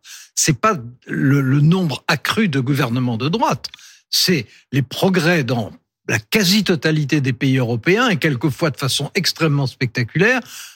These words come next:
de formes de populisme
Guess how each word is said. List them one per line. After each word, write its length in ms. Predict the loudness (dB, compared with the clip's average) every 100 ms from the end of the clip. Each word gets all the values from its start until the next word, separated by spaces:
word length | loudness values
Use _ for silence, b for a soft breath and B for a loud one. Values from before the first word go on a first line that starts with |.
| B
de 140 | 0 2
formes 460 | 2 0 2 2
de 260 | 2 0 -2 _ -2
populisme 960 | -2 0 2 4 4 2 -2 -2 -6